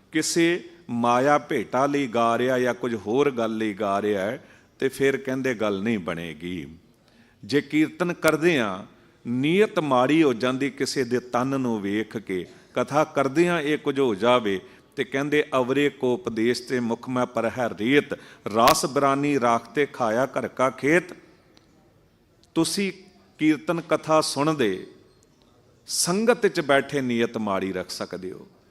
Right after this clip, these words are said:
ਕੋਈ ਕਿਹੋ ਜਿਹੇ ਵਸਤਰ ਪਾ ਕੇ ਆ ਗਿਆ, ਤੁਸੀਂ ਉਸੇ ਵੇਲੇ ਗੁਰੂ ਤੋਂ ਚਿੱਤ ਦੁਲਾ ਕੇ ਦੂਜੇ ਪਾਸੇ ਵੇਖਣ ਲੱਗਾ, ਬੈਠਿਆਂ ਬੈਠਿਆਂ ਨਿੰਦਾ ਚੁਗਲੀ ਸ਼ੁਰੂ ਕਰ ਦਿੱਤੀ, ਗੁਰੂ ਦੀ ਗੋਦ 'ਚ ਬੈਠੇ ਹੋ, ਨੀਅਤ ਮਾੜੀ ਹੋ ਗਈ ਨਾ।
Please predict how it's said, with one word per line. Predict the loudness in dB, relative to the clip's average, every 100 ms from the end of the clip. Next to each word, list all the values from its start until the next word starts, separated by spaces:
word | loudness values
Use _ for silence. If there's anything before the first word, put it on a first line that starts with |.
| _ _ _ -2
ਕੋਈ | 0 0
ਕਿਹੋ | -2 -2 0
ਜਿਹੇ | 0 0
ਵਸਤਰ | 0 -2 -6
ਪਾ | -4 -2 -2
ਕੇ | -2 -2 0
ਆ | -2
ਗਿਆ, | -2 -6 -6 -12 _ _ _ _ _ _ -8
ਤੁਸੀਂ | -4 0
ਉਸੇ | 2 0 0 0
ਵੇਲੇ | 0 0 0 0 -2 -8 -20 _ -6
ਗੁਰੂ | 0 2 2
ਤੋਂ | -2 -4
ਚਿੱਤ | -4 -2
ਦੁਲਾ | -2 0 0 0
ਕੇ | 0 -4
ਦੂਜੇ | -6 -6 -6 -6
ਪਾਸੇ | -2 -2 -2 -2
ਵੇਖਣ | -2 -4 -4 -4
ਲੱਗਾ, | -4 -4 -4 -2 -4 -8 -18 -20 -20 -20 _ _ _ _ -4
ਬੈਠਿਆਂ | 0 2 0 -2 0
ਬੈਠਿਆਂ | 0 0 -2
ਨਿੰਦਾ | -2 -2 0 0
ਚੁਗਲੀ | 0 -4 -2
ਸ਼ੁਰੂ | -4 -4 -4
ਕਰ | -2 -4
ਦਿੱਤੀ, | -4 -6 -6 -8 -8
ਗੁਰੂ | -6 -2 -2
ਦੀ | -2 -2
ਗੋਦ | 0 -2 -2
'ਚ | -6
ਬੈਠੇ | -4 -4 -4 -6
ਹੋ, | -6
ਨੀਅਤ | -4 -4 -4
ਮਾੜੀ | -4 -2 -2 -4
ਹੋ | -6
ਗਈ | -6 -6
ਨਾ। | -8